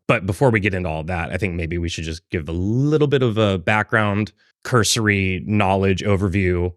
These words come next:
of who Jack the Ripper was. I think, again, I think most people are relatively aware of the name Jack the Ripper,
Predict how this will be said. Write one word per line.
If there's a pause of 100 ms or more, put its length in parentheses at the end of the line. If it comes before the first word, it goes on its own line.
(180)
of
who
Jack
the
Ripper
was. (100)
I
think,
again,
I
think
most
people
are
relatively
aware
of
the
name (340)
Jack
the
Ripper,